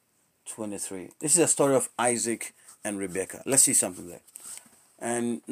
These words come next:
I read from verse nineteen. The Bible says, "And these are the generations of Isaac, Abraham's son. Isaac begat,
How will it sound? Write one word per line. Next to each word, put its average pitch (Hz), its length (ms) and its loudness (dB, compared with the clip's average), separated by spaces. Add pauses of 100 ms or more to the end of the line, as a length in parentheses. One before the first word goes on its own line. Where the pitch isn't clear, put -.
(160)
I 139 40 6
read 143 180 4
from 123 160 0
verse 117 180 2
nineteen. 120 280 2
The 113 100 0
Bible 117 220 4
says, - 500 -4 (560)
"And 139 220 4
these 226 400 10
are 147 100 6
the 131 120 4
generations 135 720 6
of 120 140 2 (120)
Isaac, 120 540 0
Abraham's 127 640 0
son. 107 300 0 (600)
Isaac 147 680 6
begat, 117 600 0